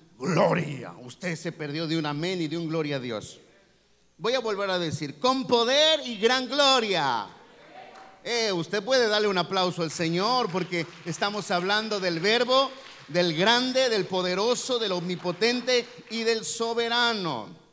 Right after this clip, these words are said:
Por eso estamos aquí. Somos de los que ganan, somos de los que vencen, somos de los que vamos a disfrutar y no vamos a padecer nada de lo que va a suceder en la gran tribulación, que está compuesta de tres años y medio de paz,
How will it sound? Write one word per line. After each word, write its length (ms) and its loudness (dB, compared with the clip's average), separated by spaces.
Por 140 -4
eso 100 -2
estamos 400 -6
aquí. 360 -12
Somos 340 -4
de 100 -4
los 180 -8
que 100 -10
ganan, 480 -6
somos 300 -8
de 80 -8
los 160 -10
que 100 -14
vencen, 500 -6
somos 300 -12
de 80 -10
los 160 -16
que 460 -18
vamos 340 -8
a 60 -12
disfrutar 640 -10
y 80 -8
no 160 -10
vamos 400 -10
a 180 -12
padecer 640 -10
nada 520 -6
de 100 -8
lo 180 -8
que 120 -10
va 100 -8
a 60 -12
suceder 400 -10
en 100 -10
la 80 -10
gran 220 -8
tribulación, 800 -10
que 100 -18
está 220 -12
compuesta 520 -10
de 100 -14
tres 240 -16
años 300 -10
y 60 -10
medio 260 -8
de 100 -10
paz, 380 -8